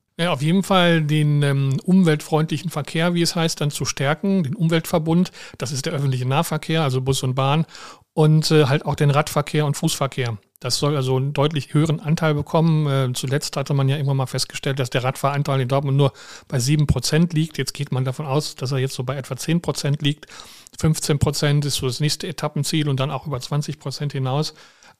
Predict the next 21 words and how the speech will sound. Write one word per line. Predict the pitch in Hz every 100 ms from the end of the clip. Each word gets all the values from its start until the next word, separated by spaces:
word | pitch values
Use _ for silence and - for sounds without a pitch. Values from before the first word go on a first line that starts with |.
| -
Und | 139 - -
dazu | 143 151 -
muss | 160 165
man | 160
natürlich | 156 143 151 139
die | 160
Voraussetzungen | - 135 151 135 - 127 127
schaffen. | 135 127 160 - - - - - -
Ähm, | 143 143 175
und, | - 165 165 -
äh, | 156 151
wie | 147
gesagt, | 147 151 -
auch | 139 -
den | 151 143 139 _ _
öffentlichen | 143 156 143 139 139
Nahverkehr | 143 - 147 151
stärken, | 131 - 147 156 143
damit | 135 156
also | - 139 139
das | 131 -